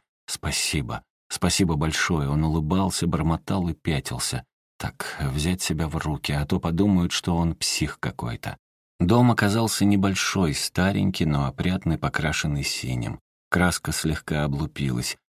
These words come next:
Крышу, похоже, не так давно чинили, заметно, где залатано.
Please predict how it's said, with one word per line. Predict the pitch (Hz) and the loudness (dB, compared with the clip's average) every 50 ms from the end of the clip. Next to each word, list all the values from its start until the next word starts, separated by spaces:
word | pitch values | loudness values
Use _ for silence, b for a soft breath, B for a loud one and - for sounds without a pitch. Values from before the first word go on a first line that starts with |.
| _ _ | _ _
Крышу, | - 85 95 117 120 - 101 95 | -2 0 2 2 2 0 0 0
похоже, | - 95 95 - 113 117 104 104 | 0 -2 0 0 0 2 4 4
не | 101 98 92 | 4 2 2
так | - 104 98 92 | 2 0 0 0
давно | 95 92 87 95 95 92 | 2 2 4 4 4 4
чинили, | - - - 90 87 90 90 87 78 69 65 62 | 2 0 2 2 4 4 4 2 2 0 -2 -2
заметно, | 64 71 71 - 95 95 - - 80 76 | 0 0 2 2 2 2 2 0 0 0
где | 69 - - - 80 | 0 0 0 -2 -2
залатано. | 71 73 76 71 69 65 62 62 - - 60 57 53 - | -2 -2 -2 -2 -2 -4 -4 -6 -6 -4 -4 -4 -4 -6